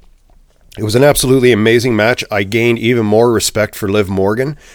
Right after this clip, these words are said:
She's proved that she can hold that, she could run with that belt, and she's gonna be a good, she, she'd be a good main eventer as far as the women's division goes. Uh, I honestly, I, I thought it was a given that they were gonna put the belt on Liv Morgan last night. I'm really surprised they didn't.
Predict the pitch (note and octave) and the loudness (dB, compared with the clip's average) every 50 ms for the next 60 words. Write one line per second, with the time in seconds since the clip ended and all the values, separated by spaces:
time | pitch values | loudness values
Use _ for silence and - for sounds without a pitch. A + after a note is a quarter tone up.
0 | - - - - C#3+ E3 - - - D#3+ D#3+ D#3+ D3+ C3 A2+ G#2+ - - C#3 C#3 | -16 -10 -6 -2 -2 -2 -2 -2 0 2 2 2 2 2 0 0 0 -2 -4 -4
1 | C3+ - A#2+ G#2 F#2+ A#2+ A#2 A2+ A2 - G2+ - - F3 G3+ - G#3+ F#3 D3+ B2 | -2 -4 -4 -2 -2 -2 -2 -2 -2 -6 -6 -4 -4 -4 -2 -2 -4 -4 -2 0
2 | A#2+ A#2 C3 C3 A#2 A2 - A#2 G#2+ G2+ F2 E2 G2+ G#2 G2 E2+ - - F2+ - | 2 2 2 2 2 0 0 0 0 0 0 0 0 0 0 -2 -4 -6 -10 -8
3 | - G#2 G2 F#2 B2 A2 - G3+ A2 G2+ F#2+ - - G3+ F#3+ E3+ E3+ - - - | -6 -6 -6 -4 -2 -2 -2 0 0 0 0 0 0 0 0 0 -4 -14 -20 -20
4 | _ _ - - - - C#3 - - E3+ D#3 F3+ - - D#3+ D3+ E3 D3 C3+ D#3+ | _ _ -20 -20 -18 -12 -6 -4 -2 -2 -2 -4 -4 -2 -2 0 0 0 2 2
5 | E3+ D3+ D#3 D3+ D3+ D3 C#3 C#3 D3 D3 G#2+ F#2+ G2 - - B2 G#2+ G#2+ G2 - | 0 2 2 2 2 2 2 2 2 2 2 2 0 -2 -2 -2 0 0 -2 -2
6 | A2+ G2+ G#2 G#2+ G#2 F#2 - - G2+ G2+ C#3 B2 B2+ G2+ E2+ D2 A1 - - - | -2 0 0 0 0 -2 -4 -6 -4 -2 -2 -2 -2 -2 -4 -4 -6 -10 -12 -16
7 | - - - - - - - - - - - - - - - B2 A#2+ A#2+ A#2 A2 | -20 -20 -20 -20 -20 -20 -20 -20 -20 -20 -20 -20 -10 -2 0 2 4 4 4 4
8 | A2 G#2 G2 E2 - _ - - - - _ _ _ _ - B2 B2 C3+ - C3+ | 4 2 2 -2 -8 _ -20 -20 -20 -20 _ _ _ _ -2 -2 -2 0 0 2
9 | C3 C3+ D3 D#3+ E3+ - - E3+ G#3 G3+ - A2+ A#2+ A2 G2+ - - G#2+ G#2 - | 2 4 4 2 2 2 2 0 0 2 2 0 0 0 -2 -4 -4 -4 -2 0
10 | B2 A#2+ B2 B2 A#2 A#2 F#2 F#2+ G#2+ F#2 E2+ E2+ G2+ F#2 F#2 A2+ B2 C#3+ - - | 2 2 2 0 0 -2 -4 -2 -4 -4 -4 -4 -4 -2 -2 -2 -4 -6 -8 -16
11 | - - - - F#2+ - A2+ G2+ G2+ G2 A2 G#2 F#2 - - - - - E2 E2 | -20 -8 -4 -4 -2 0 0 0 0 0 0 -2 -4 -2 -4 -4 -4 -4 -4 -2
12 | F#2 F2+ G#2+ - A#2 G2+ F#2+ F#2 F#2+ F2+ F#2 F2+ F2+ F2+ G2 G#2+ G#2 G2+ G2+ G2+ | -2 -2 -2 -2 -4 -4 -2 -2 -4 -4 -2 -2 -2 -2 -2 -2 -2 -2 -2 -2
13 | G#2+ G#2+ - - G#2+ A#2+ C#3+ - - F#2 F2+ F#2 G#2 G#2 A2+ A2+ - - F#2+ - | -2 -2 -4 -4 -4 -4 -4 -4 -6 -6 -4 -4 -2 -2 -2 -2 -4 -6 -8 -6
14 | G#2 F#2 G2 G#2+ G2+ - - F2 E2 D#2 F2+ - - E3 D#3 - - | -4 -4 -4 -4 -6 -6 -6 -8 -8 -6 -8 -8 -8 -10 -12 -12 -16